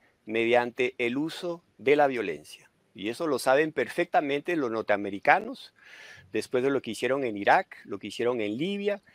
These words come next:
Incluso el once de septiembre fue una respuesta por parte de un grupo terrorista contra, pues, ese apoyo incondicional a Israel por parte de Estados Unidos. Entonces, y en Afganistán ni hablar. Entonces, vemos cómo Estados Unidos repite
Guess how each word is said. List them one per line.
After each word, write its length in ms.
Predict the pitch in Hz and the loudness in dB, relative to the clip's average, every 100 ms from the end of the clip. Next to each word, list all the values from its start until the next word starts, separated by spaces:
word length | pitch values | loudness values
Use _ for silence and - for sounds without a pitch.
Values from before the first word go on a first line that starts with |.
| _ - | _ -8
Incluso 340 | 113 139 180 | -4 0 2
el 80 | 143 | 4
once 240 | 160 190 | 4 2
de 40 | 175 | -2
septiembre 580 | 123 160 214 190 110 | -2 4 4 4 -2
fue 140 | - 131 | 0 2
una 180 | 160 160 | 4 4
respuesta 760 | 117 - - 226 233 - 92 | 2 -4 4 4 4 0 -8
por 200 | - 95 | -6 0
parte 260 | 117 117 131 | 2 2 0
de 80 | 135 | -2
un 140 | 135 | -2
grupo 340 | 147 151 104 | -2 -2 -4
terrorista 720 | 95 98 98 123 196 - 262 - _ | -8 -6 -4 -4 -6 -4 -6 -6 _
contra, 460 | - 165 202 233 240 | 2 2 2 0 -2
pues, 260 | - 98 120 | -2 -6 -6
ese 200 | - 160 | 4 4
apoyo 400 | - 208 277 190 | 6 4 4 -2
incondicional 880 | 143 117 107 - 104 120 190 214 - | -4 -6 -6 -6 -4 0 0 -2 0
a 140 | 127 | 0
Israel 640 | 165 160 127 120 143 160 _ _ | 0 -4 -2 0 0 -4 _ _
por 140 | 107 101 | -8 0
parte 500 | 117 117 - 131 - - | 2 2 0 -6 -6 -6
de 140 | 120 | -4
Estados 380 | 123 - 151 - | -2 0 0 -2
Unidos. 420 | 143 123 82 - _ - - _ | -6 -6 -8 -14 _ -20 -20 _
Entonces, 320 | 107 160 - | -6 -4 -4
y 180 | 127 117 | -4 0
en 60 | 113 | 2
Afganistán 600 | 113 110 110 - 143 160 | 2 2 0 2 2 2
ni 80 | 117 | 2
hablar. 340 | 110 139 110 - - _ | 4 4 2 -8 -20 _
Entonces, 480 | 123 160 151 131 110 | -4 -2 0 -2 0
vemos 320 | 160 220 208 | 0 2 -2
cómo 380 | - 196 208 202 | 0 2 2 0
Estados 360 | - 175 175 180 | 2 2 2 2
Unidos 360 | 175 190 - _ | 0 -2 -4 _
repite 720 | 117 143 147 226 240 180 - | 0 2 2 -2 -4 -6 -6